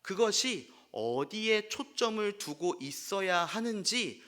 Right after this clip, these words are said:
분명하게 말씀하신다라는 겁니다. 사람을 취한다는 것, 사람을 낚는다는 것, 그것은 세상 가운데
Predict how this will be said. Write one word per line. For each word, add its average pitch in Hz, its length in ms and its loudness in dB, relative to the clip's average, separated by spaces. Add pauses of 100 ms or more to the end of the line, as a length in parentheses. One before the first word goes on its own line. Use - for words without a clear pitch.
(220)
분명하게 202 960 -4 (200)
말씀하신다라는 131 1600 -10
겁니다. - 400 -20 (640)
사람을 190 800 0
취한다는 180 800 0
것, 104 160 -8 (580)
사람을 220 640 2
낚는다는 151 1120 0
것, 95 200 -12 (640)
그것은 123 640 -10 (400)
세상 208 500 -4
가운데 117 640 -10